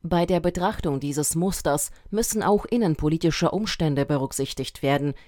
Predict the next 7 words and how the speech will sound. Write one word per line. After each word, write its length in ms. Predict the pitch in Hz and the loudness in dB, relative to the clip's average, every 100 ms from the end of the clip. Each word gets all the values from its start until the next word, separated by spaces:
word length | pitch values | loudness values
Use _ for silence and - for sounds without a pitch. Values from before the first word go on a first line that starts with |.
| - | -6
die 60 | 233 | -2
sich 260 | 233 233 - | -2 -2 0
heute 320 | 190 170 - | 2 2 2
als 320 | 123 - 131 | 2 0 -2
wichtiger 400 | 160 - 170 165 | -4 -2 0 2
erweisen 480 | 165 160 151 160 156 | 2 2 2 2 -2
können 380 | - 160 156 | 0 0 0